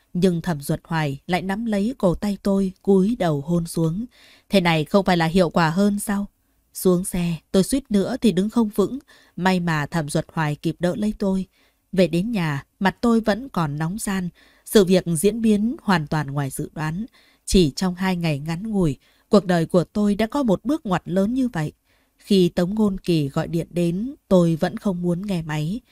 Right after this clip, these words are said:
Nhưng rất rõ ràng, tình cảm ba năm giữa tôi và anh ta đã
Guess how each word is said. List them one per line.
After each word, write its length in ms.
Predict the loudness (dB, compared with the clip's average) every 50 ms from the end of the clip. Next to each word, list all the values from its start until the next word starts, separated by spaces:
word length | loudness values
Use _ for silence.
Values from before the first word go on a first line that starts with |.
| _ _ _ _ -2
Nhưng 300 | 2 2 4 2 2 0
rất 220 | -2 -4 -6 -6
rõ 260 | -4 -4 -4 -4 -6
ràng, 300 | -6 -4 -4 -4 -4 -4 -8 -12 _ _ _ _
tình 180 | 2 2 4 4
cảm 300 | 2 0 0 0 -2 -2
ba 140 | -4 -4 -2
năm 260 | -2 -2 -2 -2 0
giữa 180 | 0 -2 -2 -2 -2
tôi 220 | 0 0 0 0 0
và 140 | -2 -6 -6
anh 200 | -4 -6 -6 -6
ta 300 | -6 -4 -4 -2 -2 -4 -6 _ _ _ _
đã 320 | -2 0 0 0 0 -2